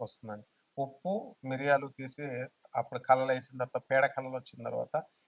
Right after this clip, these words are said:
లేచి తలంటు స్నానం చేసి ఆ ఉప్పుని, మిరియాలని భగవంతుడి దగ్గర పెట్టి దీపారాధన చేయడం ఒకటే రెమెడీ.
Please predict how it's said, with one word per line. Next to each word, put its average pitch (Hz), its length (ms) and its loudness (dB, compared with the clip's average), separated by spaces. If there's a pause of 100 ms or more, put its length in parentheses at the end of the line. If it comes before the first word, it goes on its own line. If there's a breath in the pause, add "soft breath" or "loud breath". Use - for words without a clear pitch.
(140)
లేచి 147 340 0
తలంటు 139 460 6
స్నానం 135 480 -2 (120)
చేసి 147 320 -4 (500)
ఆ 120 180 8
ఉప్పుని, 175 440 -2
మిరియాలని 131 540 0
భగవంతుడి 127 500 0
దగ్గర 120 340 -10
పెట్టి 151 320 -10
దీపారాధన 123 600 4
చేయడం 113 320 -4
ఒకటే 120 380 -2
రెమెడీ. 113 300 -6